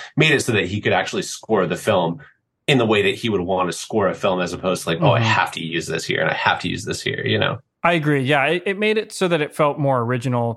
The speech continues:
Speaker 2: to me while still honoring the game,
Speaker 1: Yes.
Speaker 2: which I thought was really fun. And I really liked that about it. So I will go with the score, as you mentioned.
Speaker 1: I love it.
Speaker 2: Uh,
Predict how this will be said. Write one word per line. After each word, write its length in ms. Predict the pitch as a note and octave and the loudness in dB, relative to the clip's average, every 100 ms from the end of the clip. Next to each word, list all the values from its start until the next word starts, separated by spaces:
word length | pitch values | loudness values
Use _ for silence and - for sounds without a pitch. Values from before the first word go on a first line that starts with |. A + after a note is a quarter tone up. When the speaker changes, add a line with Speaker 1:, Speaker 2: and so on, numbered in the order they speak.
| - | -4
Speaker 2:
to 100 | C#3 | -2
me 220 | B2 A#2 | 0 2
while 200 | C3+ C3+ | 2 2
still 280 | - E3 C#3+ | 2 0 2
honoring 600 | C#3+ C3 B2 A2+ G#2+ G2+ _ - | 0 0 0 -2 -4 -8 _ -6
the 80 | |
game, 420 | A#2 A#2+ G2+ G2 G#2 | 0 0 -2 -8 0
Speaker 1:
Yes. 220 | G#2 F#2+ | 2 4
Speaker 2:
which 120 | C#3+ | 2
I 80 | C3+ | 2
thought 160 | A#2+ A2+ | 2 0
was 120 | A2 | -2
really 160 | A2+ G#2 | -2 -2
fun. 300 | - A#2+ - - - - - | -4 -6 -10 -18 -20 -4 0
And 100 | B2+ | 2
I 40 | |
really 240 | A#2 A2+ | 2 2
liked 260 | G#2 G2+ G2 | 0 -4 -6
that 280 | - - - | -6 -6 -6
about 300 | B2+ G#2+ G#2 | -2 -2 -2
it. 120 | A2 | -6
So 200 | - A#2 | 0 2
I 160 | A2+ C#3+ | 4 4
will 100 | F#3+ | 2
go 240 | G3 D#3+ | 2 2
with 320 | D#3+ E3+ - - _ _ | 2 -2 -8 -20 _ _
the 80 | D3 | -10
score, 500 | - A#3+ C#4 - - _ | -2 0 0 -2 -12 _
as 200 | - A#2 A2+ | -6 -4 -2
you 60 | |
mentioned. 280 | G#2 G2+ F2 | -4 -2 2
Speaker 1:
I 20 | F2 | 2
love 100 | F2 | 0
it. 120 | - - - - | -6 -12 -20 -2
Speaker 2:
Uh, 540 | C3 C3 B2 A#2+ A#2+ | 2 4 4 2 -2